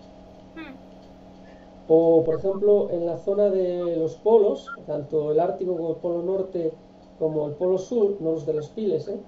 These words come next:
Speaker 2: Bueno, pues todo esto va a producir que esto que lle a local, local en Brasil, local en los polos, pues
Speaker 1: Hmm.
Speaker 2: influya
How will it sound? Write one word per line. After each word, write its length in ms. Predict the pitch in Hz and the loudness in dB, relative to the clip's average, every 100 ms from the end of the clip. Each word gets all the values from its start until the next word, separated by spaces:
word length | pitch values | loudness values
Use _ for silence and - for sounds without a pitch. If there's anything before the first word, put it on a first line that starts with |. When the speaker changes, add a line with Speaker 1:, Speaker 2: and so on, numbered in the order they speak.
| - - - - - - - - | -20 -20 -20 -20 -20 -20 -14 0
Speaker 2:
Bueno, 260 | 190 196 | 2 2
pues 300 | 180 165 - - - - | 2 -2 -4 -14 -16 0
todo 240 | 185 196 | 4 6
esto 440 | 226 - 240 233 - 160 | 6 4 4 4 0 -4
va 60 | 196 | -2
a 60 | |
producir 600 | 208 208 202 202 254 233 - - - - - | 2 2 2 0 -2 -2 -4 -16 -20 -20 -2
que 320 | 196 208 233 - - - - - - | 4 6 6 2 -14 -18 -18 -12 -8
esto 280 | 175 - | -6 -6
que 140 | - 170 | -6 0
lle 280 | 196 196 - | 2 2 -2
a 100 | 139 | -4
local, 540 | 143 143 - 175 170 151 | -4 -2 0 0 0 -2
local 340 | 147 - 175 | -2 -2 -2
en 200 | 180 175 | -2 -4
Brasil, 500 | 165 - 233 220 139 - | -6 -6 -4 -4 -6 -10
local 360 | - 135 165 170 | -10 -4 0 0
en 80 | 165 | -2
los 140 | 170 | -6
polos, 500 | - 214 185 220 - - - - - - - - | -2 2 2 0 -6 -16 -18 -20 -20 -20 -20 -8
pues 200 | 165 156 | -4 -2
Speaker 1:
Hmm. 40 | 160 | -4
Speaker 2:
influya 560 | 143 240 233 214 247 | -2 -2 2 2 2